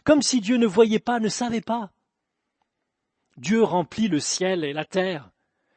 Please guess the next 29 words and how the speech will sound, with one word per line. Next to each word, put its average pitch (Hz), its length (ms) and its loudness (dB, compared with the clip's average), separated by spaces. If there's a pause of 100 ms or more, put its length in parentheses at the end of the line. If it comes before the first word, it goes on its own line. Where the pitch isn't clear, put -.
(180)
Il 220 160 2
voit 226 220 2
dans 233 100 0
le 233 100 0
secret, 247 440 -4
il 226 140 -2
sonde 254 380 -2
les 240 160 -4
cœurs. 254 560 -8 (720)
Il 226 180 -4
connaît 262 320 0
nos 240 120 2
motivations, 254 800 0
nos 220 140 2
pensées. 233 600 -4 (1300)
N'est-ce 185 220 -4
pas 247 140 -2
méprisant 254 680 0
envers 202 380 -2
lui 262 180 -2
de, 190 160 4 (220)
de 185 100 2
faire 226 220 -2
comme 226 160 -2
s'il 220 280 -4
était 208 420 -6
ignorant 226 680 2 (460)
et 165 120 -6
aveugle ? 196 520 -4